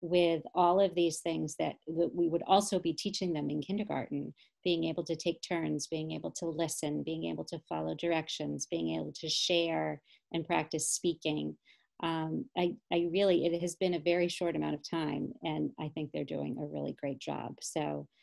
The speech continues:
um, it will be interesting, though, to see in the long term, I think, especially that idea of the screens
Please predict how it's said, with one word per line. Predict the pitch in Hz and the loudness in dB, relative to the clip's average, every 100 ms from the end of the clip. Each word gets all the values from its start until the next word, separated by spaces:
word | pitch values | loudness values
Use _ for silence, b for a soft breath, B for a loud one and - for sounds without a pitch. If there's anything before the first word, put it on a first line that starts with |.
| _ _ - | _ _ -4
um, | 175 - | -2 4
it | 196 | 6
will | 185 226 240 | 10 12 12
be | 208 180 | 10 6
interesting, | 196 185 - 165 | 6 2 2 2
though, | 156 | 2
to | 156 165 | 0 0
see | - 170 165 | 2 2 2
in | 165 | 0
the | |
long | 151 156 165 160 | 0 0 -2 -2
term, | 160 151 | -2 -2
I | 151 | -2
think, | 165 151 | -4 -4
especially | 147 - 175 - 160 160 156 | -4 0 0 0 0 0 0
that | 151 - | -2 -2
idea | 156 160 156 151 | -4 -2 -2 -2
of | 143 | -4
the | - | -8
screens | - 175 165 135 156 - | -4 -2 0 -2 -4 -6